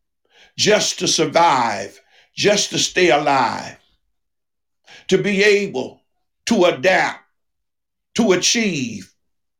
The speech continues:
and we're still trying to overcome. But many debts are being added, many wrongs are being added to the ladder.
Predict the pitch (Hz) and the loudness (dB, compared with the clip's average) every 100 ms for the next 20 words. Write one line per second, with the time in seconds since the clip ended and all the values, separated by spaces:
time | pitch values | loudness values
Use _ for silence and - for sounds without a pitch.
0 | _ _ _ _ _ _ _ - 156 156 | _ _ _ _ _ _ _ -2 -2 2
1 | 175 - - 208 165 147 180 151 131 123 | 0 0 0 2 2 2 0 0 0 -2
2 | 113 104 _ _ _ - 165 156 135 139 | -6 -10 _ _ _ 0 2 2 2 0
3 | - 135 104 90 113 _ _ _ _ _ | 0 0 0 -6 -14 _ _ _ _ _
4 | _ _ _ _ - _ 143 147 160 190 | _ _ _ _ -20 _ 0 0 2 2
5 | 180 165 160 190 - - - - _ _ | 2 2 2 2 0 -8 -12 -14 _ _
6 | _ _ _ _ - 160 160 175 165 160 | _ _ _ _ -2 0 2 2 2 2
7 | 180 175 160 131 - _ _ _ _ _ | 2 2 2 -2 -10 _ _ _ _ _
8 | _ _ _ - 139 185 175 156 143 - | _ _ _ -6 0 2 4 2 0 -10
9 | _ _ _ - 123 180 180 170 147 123 | _ _ _ -6 0 4 4 4 2 -4
10 | 110 104 - - _ _ _ _ _ _ | -10 -14 -18 -20 _ _ _ _ _ _
11 | _ _ _ _ - 165 170 180 170 170 | _ _ _ _ 0 0 2 0 0 0
12 | 190 175 147 - - _ _ _ _ _ | 2 2 0 -6 -14 _ _ _ _ _
13 | _ _ _ - 196 156 156 165 143 120 | _ _ _ -2 0 2 2 2 0 -2
14 | 101 - | -8 -14